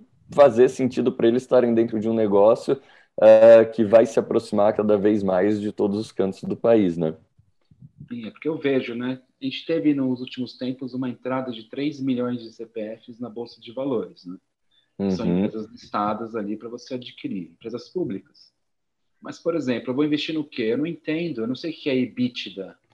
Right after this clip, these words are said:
Speaker 2: da empresa, não sei o que que é, o que que a Gerdau faz pra ganhar mais dinheiro ou não, eu não sei o que é vergalhão de aço, por exemplo. Agora, poxa, eu, eu sou nerd de carteirinha, jogo R P G, et cetera. Entra um projeto de R P G na plataforma,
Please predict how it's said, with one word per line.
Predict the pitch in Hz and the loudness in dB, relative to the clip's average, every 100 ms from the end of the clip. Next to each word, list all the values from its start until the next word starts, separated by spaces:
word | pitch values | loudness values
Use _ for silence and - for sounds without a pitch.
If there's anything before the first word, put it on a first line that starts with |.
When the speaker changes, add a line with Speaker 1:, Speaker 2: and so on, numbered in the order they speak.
| - | -14
Speaker 2:
da | 104 | -12
empresa, | 104 - 104 98 90 90 92 | -12 -12 -10 -10 -12 -16 -12
não | 120 | -12
sei | - 143 147 | -10 -4 -4
o | |
que | 139 123 | -4 -10
que | - 117 | -10 -6
é, | 107 107 104 101 95 _ _ _ | -6 -6 -8 -10 -14 _ _ _
o | |
que | - | -12
que | 135 | -4
a | 127 | -2
Gerdau | 123 117 110 113 107 | 0 0 -2 -4 -6
faz | - 113 110 | -6 -6 -6
pra | - 107 | -8 -10
ganhar | 101 101 110 107 | -10 -10 -8 -8
mais | 107 | -8
dinheiro | 104 110 107 | -8 -10 -8
ou | 104 | -8
não, | 107 104 | -10 -10
eu | |
não | 117 | -12
sei | - | -12
o | 127 | -10
que | |
é | 117 | -4
vergalhão | 110 110 113 110 | -2 -2 -4 -4
de | 107 | -4
aço, | 107 98 - _ | -6 -8 -12 _
por | 110 127 | -8 -6
exemplo. | 123 123 110 - _ _ _ _ | -4 -4 -6 -14 _ _ _ _
Agora, | - 98 120 117 82 - _ _ _ _ | -8 -2 -2 -2 -4 -10 _ _ _ _
poxa, | 139 117 - 92 85 _ | -4 -4 -4 -8 -14 _
eu, | 107 120 | -4 -2
eu | 123 | -2
sou | 120 151 | -4 0
nerd | 135 127 139 131 | 2 2 0 -2
de | 127 | -6
carteirinha, | 127 123 - 123 113 104 | -6 -10 -6 -8 -6 -8
jogo | 98 107 | -8 -8
R | 107 | -8
P | - 101 | -8 -10
G, | 87 98 | -10 -14
et | - | -16
cetera. | - 87 _ _ _ - | -20 -20 _ _ _ -8
Entra | 131 139 | -6 -6
um | |
projeto | 127 117 120 - | -6 -6 -6 -8
de | - | -12
R | 104 | -14
P | 110 104 | -14 -18
G | 98 | -18
na | 98 | -20
plataforma, | _ 101 _ - 127 139 101 | _ -20 _ -10 -6 -6 -8